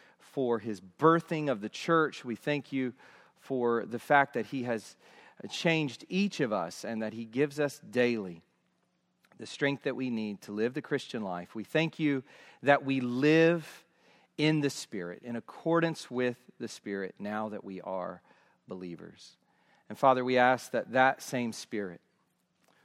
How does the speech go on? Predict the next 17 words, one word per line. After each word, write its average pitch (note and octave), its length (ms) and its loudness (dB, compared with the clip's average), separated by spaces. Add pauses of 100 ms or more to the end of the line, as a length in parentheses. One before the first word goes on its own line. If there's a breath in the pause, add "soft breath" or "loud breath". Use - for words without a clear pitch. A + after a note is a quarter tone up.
(100)
the A2+ 60 -10
third C#3+ 440 2
person C3 460 -2
of A2 200 -6
the A2+ 60 -10
Trinity, F2+ 500 -10 (640)
would A2 180 -6
be B2 100 2
with C#3+ 200 0
us D#3 200 -4
now F2 380 -10 (560)
as A2 160 -6
we B2+ 100 -4
come D3+ 380 0
together A#2+ 420 2
around A2+ 560 -4
his C3 540 -8